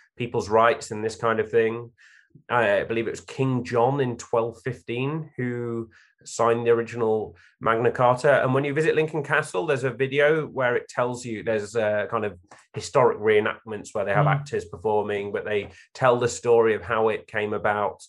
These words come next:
Speaker 1: And there were quite a few battles that took place in and around the city in the couple of years afterwards. There was another charter signed a couple of years later called the Charter of the Forest, and you can also see that in Lincoln Castle. Um, uh,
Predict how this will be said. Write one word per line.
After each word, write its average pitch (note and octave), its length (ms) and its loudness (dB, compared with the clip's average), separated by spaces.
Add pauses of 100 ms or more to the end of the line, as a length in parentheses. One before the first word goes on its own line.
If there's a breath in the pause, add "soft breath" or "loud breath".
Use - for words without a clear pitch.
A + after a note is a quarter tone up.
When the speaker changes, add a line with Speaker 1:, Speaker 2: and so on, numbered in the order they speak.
(300 loud breath)
Speaker 1:
And A2 120 2
there A2 100 6
were A2+ 240 4 (300)
quite B2+ 260 0
a B2 60 -2
few A#2 140 -4
battles A2+ 760 -2
that A#2 240 -4
took C3+ 200 -8
place A#2+ 280 2
in A#2 120 2
and A2+ 100 4
around A#2 280 4
the A2+ 60 -2
city A#2 360 -6
in A2 100 -4
the G#2+ 80 -4
couple A#2 240 -6
of G#2 80 -6
years A2 180 0
afterwards. G#2+ 760 -2 (400 soft breath)
There A2 140 4
was A2 120 6
another B2 280 4
charter B2+ 480 2
signed B2 320 -4
a A#2+ 40 -6
couple A#2+ 220 -4
of A#2 80 -4
years A#2 280 0 (100)
later A#2+ 320 -2
called A#2 180 -6
the G#2+ 80 0
Charter A#2+ 440 0
of - 80 -2
the A#2 60 -2
Forest, A2+ 440 0
and G#2 100 -6
you G2 60 -10
can G#2 120 -4
also A#2 320 -2
see A#2 180 -6
that A2+ 200 -2
in B2 100 -4
Lincoln B2 280 -8
Castle. C#3+ 480 -2 (800 soft breath)
Um, A2+ 640 2 (880)
uh, G#2+ 400 2